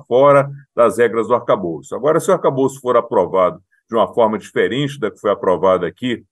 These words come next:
pela primeira vez, pode ser que, dependendo desses novos parâmetros, esse valor aí de cento e setenta e dois bilhões mude. E aí entram aquelas três exceções que foram incluídas pelo Senado, que é o Fundo Constitucional do Distrito Federal, os recursos pro Fundeb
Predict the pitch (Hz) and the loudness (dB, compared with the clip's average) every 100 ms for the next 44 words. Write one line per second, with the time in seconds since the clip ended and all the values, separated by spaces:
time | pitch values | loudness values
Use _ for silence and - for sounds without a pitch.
0 | _ 143 147 113 104 98 92 82 107 135 | _ 0 2 2 -2 -4 -4 -2 -2 -2
1 | 101 - _ _ - 143 143 156 151 127 | -4 -14 _ _ 0 0 0 -4 -6 0
2 | 160 180 170 117 117 160 147 104 101 104 | 0 0 -2 -2 -2 -4 -4 -6 -8 -8
3 | 92 98 90 - 85 87 117 113 82 90 | -4 -2 -4 -6 -6 -4 -4 -6 -10 -12
4 | 98 110 123 117 101 104 101 95 - 120 | -10 -10 0 0 2 0 -2 -4 -8 -10
5 | 113 101 107 95 95 98 87 107 117 104 | -8 -10 -8 -8 -6 -8 -8 -8 -8 -6
6 | 98 90 - _ _ _ _ 139 160 165 | -8 -10 -14 _ _ _ _ 0 2 4
7 | 156 160 156 151 147 147 143 143 147 147 | 2 -2 -2 -4 -4 0 -2 -2 -4 -2
8 | 143 143 123 - 127 127 - 131 127 120 | -4 -4 -6 -6 -10 -10 -8 -6 -6 -6
9 | 117 113 110 120 107 135 104 90 76 - | -6 -6 -8 -10 -6 -4 0 0 -2 -10
10 | _ _ _ _ - 160 156 139 139 135 | _ _ _ _ 2 4 4 -4 -4 -4
11 | 117 - 107 107 104 98 - 98 98 113 | -4 -2 2 2 0 -10 -14 -14 -6 -2
12 | 139 123 143 156 - 110 113 123 - 127 | 2 4 6 4 0 -10 -4 -4 -2 -8
13 | 113 - 110 143 127 117 135 139 | -8 -10 -10 -8 0 2 2 0